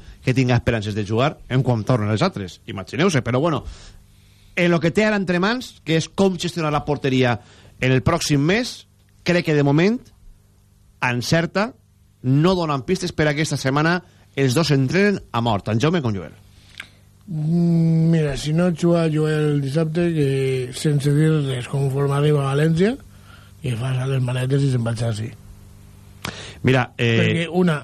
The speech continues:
Speaker 2: mm, sap que no va jugar, i, i dos, estarà fora del, del top.
Speaker 1: Jo crec,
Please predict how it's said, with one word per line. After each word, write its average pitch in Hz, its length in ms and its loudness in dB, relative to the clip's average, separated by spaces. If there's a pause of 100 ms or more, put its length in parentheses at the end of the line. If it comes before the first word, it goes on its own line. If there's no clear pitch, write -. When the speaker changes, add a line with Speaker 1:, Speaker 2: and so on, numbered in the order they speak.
(120)
Speaker 2:
mm, 165 380 2
sap 180 120 4
que 175 100 2
no 170 120 4
va 165 100 2
jugar, 170 320 0
i, 175 80 -4
i 156 320 -2
dos, 175 320 2
estarà 160 280 -2
fora 156 280 -2
del, 151 240 0
del 135 160 -4
top. 120 220 -8 (180)
Speaker 1:
Jo 147 180 4
crec, 147 280 0